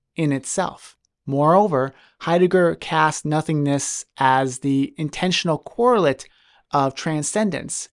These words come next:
but fails to realize that he has already embedded nothingness into the very structure of transcendence. He fails to see how already being must inherently encompass non-being for it to be at all.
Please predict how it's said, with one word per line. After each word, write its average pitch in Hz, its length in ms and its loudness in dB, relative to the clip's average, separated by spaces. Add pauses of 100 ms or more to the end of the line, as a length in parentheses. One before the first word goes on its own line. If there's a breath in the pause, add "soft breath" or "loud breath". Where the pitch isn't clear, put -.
(140)
but 160 140 -4
fails 254 520 0
to 175 140 -4
realize 233 760 -4 (140)
that 165 120 2
he 180 140 4
has 170 120 4 (100)
already 202 540 2
embedded 170 540 0
nothingness 123 760 -4 (360 soft breath)
into 196 260 -2
the 175 100 -2
very 156 360 2
structure 175 880 -2 (240)
of 131 200 -2
transcendence. 127 1000 -8 (160)
He 170 140 -4
fails 180 320 2
to 170 100 -4
see 233 300 -2
how 147 340 2
already 165 560 0
being 156 520 -2
must 143 240 -4
inherently 151 520 -4
encompass 202 720 -4
non-being 131 840 -2 (300)
for 160 260 4
it 143 140 -4
to 147 80 -8
be 135 240 0
at 131 100 0
all. 170 300 -4